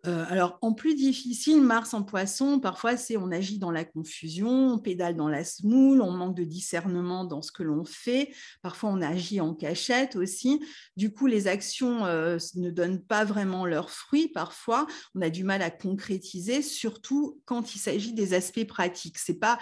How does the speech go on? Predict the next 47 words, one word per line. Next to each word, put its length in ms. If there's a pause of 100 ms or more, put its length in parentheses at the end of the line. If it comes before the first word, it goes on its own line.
(240)
le 200
Mars, 680
euh, 440
le, 260
le 120
mieux 200
placé 500
pour 180
s'occuper 400
des 160
affaires 280
pratiques. 440 (280)
Par 160
contre, 420
euh, 200 (120)
pour 220
régler, 400
pour 340
essayer 360
d'obtenir, 640
surtout 280
qu'on 180
a 80
Vénus 400
encore 300
en 100
Poisson, 380 (400)
euh, 100
de 160
l'argent, 500
par 180
exemple, 440
sur 280
le 140
plan, 280
euh, 60
social, 560
une 180
aide 180
sociale 760
ou 120
une 180
aide 320
sociale 640
en 140
général, 460
pas 160